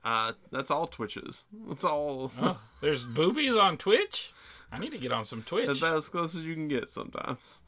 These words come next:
Speaker 2: Well, there you go. Just
Speaker 1: That's how
Speaker 2: capitalize
Speaker 1: a lot
Speaker 2: on it.
Speaker 1: of 'em get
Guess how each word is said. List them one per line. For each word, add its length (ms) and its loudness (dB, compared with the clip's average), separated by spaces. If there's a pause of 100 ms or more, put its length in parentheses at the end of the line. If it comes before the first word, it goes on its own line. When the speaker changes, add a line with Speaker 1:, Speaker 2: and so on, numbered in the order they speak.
Speaker 2:
Well, 100 -6
there 140 -6
you 180 -6
go. 400 0
Just 260 -8
Speaker 1:
That's 120 -2
how 60 -6
Speaker 2:
capitalize 420 0
Speaker 1:
a 40 0
lot 100 4
Speaker 2:
on 60 2
it. 40 0
Speaker 1:
of 100 -4
'em 260 0
get 280 2